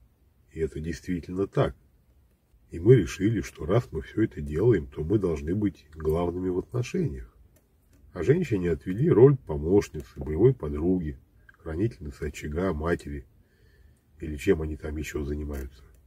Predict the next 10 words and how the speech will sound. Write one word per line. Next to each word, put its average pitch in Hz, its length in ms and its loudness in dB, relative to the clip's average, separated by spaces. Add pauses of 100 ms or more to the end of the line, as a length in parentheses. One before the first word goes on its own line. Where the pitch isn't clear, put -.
(600)
Но 85 100 -12
на 78 140 -8
самом 117 360 -4
деле 123 260 4
всё - 240 0
это 87 200 -2
работает 85 480 0
совсем 92 400 -6
не 80 100 -8
так. 107 320 -8